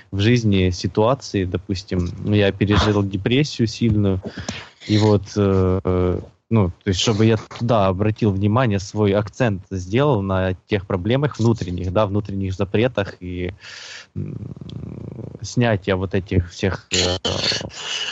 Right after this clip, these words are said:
запретов внутренних с себя, чтобы я был, ну, более гармоничным, более,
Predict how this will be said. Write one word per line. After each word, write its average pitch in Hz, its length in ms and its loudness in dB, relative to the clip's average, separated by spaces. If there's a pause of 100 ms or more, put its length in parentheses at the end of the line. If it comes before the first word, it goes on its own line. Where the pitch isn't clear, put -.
(220)
запретов 113 580 2
внутренних 95 560 -2
с - 60 -12
себя, 95 640 -2
чтобы 95 380 -2
я 113 220 4
был, 92 300 -2
ну, 90 320 -4
более 95 320 2
гармоничным, 98 800 0
более, 90 500 2